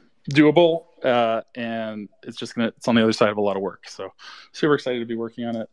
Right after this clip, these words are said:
Um, and, uh, yeah, there, it's, uh, it's basically a web agent where you can tell it to order pizza or, uh, sign up for things or, um, tweet or send emails or, uh, that kind of stuff. So,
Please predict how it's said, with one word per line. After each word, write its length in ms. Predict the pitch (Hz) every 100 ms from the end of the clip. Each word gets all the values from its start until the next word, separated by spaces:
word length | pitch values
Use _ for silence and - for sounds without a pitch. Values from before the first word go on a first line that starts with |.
| _ - - _ _ -
Um, 480 | 107 98 95 98 _ _ _ - - -
and, 420 | 117 107 104 101
uh, 80 | 113
yeah, 140 | 214 - _
there, 260 | 156 143 143
it's, 260 | 143 139 -
uh, 140 | 143 139
it's 100 | 143
basically 340 | 208 208 175 156
a 100 | 143
web 180 | 139 139
agent 300 | 135 135 123
where 100 | 127
you 100 | 120
can 180 | 117
tell 180 | 110 123
it 100 | 117
to 160 | 117 113
order 220 | 113 117
pizza 320 | - 107 -
or, 460 | 107 104 104 98 - _ - - - - -
uh, 260 | 95 92 92
sign 240 | - 110
up 120 | 98
for 100 | 117
things 560 | 101 101 98 95 95 85
or, 180 | 87 - - - _ _ -
um, 320 | 92 90 101 - -
tweet 340 | - 156 156
or 200 | 123 107
send 200 | - 147
emails 460 | 139 131 127 120 110
or, 180 | 101 - _ - - - - _ _ _
uh, 320 | 98 95 92 95 - - _ _ -
that 100 | -
kind 100 | 127
of 60 | -
stuff. 420 | - 92 - - -
So, 340 | - 131 135